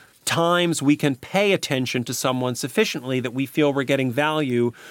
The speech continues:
to reward them as a creator. And to me, taking a, looking at a higher level of abstraction at that creator economy pitch, I think we were able to say a year ago, this is just not gonna work that way. There's not gonna be enough people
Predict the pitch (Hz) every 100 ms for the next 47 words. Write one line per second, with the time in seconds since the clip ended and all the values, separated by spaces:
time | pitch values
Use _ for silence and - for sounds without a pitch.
0 | - - 147 143 131 160 196 147 127 127
1 | 135 - 202 214 233 196 - - - -
2 | - 147 151 175 233 208 165 190 180 -
3 | _ _ _ _ - 196 202 196 156 131
4 | - 147 170 233 196 165 139 - 196 196
5 | 180 170 156 147 143 143 - 165 208 -
6 | 139 131 135 147 139 - - 147 170 165
7 | 147 - 202 190 143 - 120 - - -
8 | - - _ _ _ _ _ - 147 165
9 | 139 170 180 170 160 156 - 202 196 147
10 | 147 214 202 135 120 127 131 208 190 -
11 | - 143 135 147 196 285 - 113 107 101
12 | - - - - - 151 160 165 226 220
13 | 160 151 147 127 147 214 - - 208 -
14 | 107 -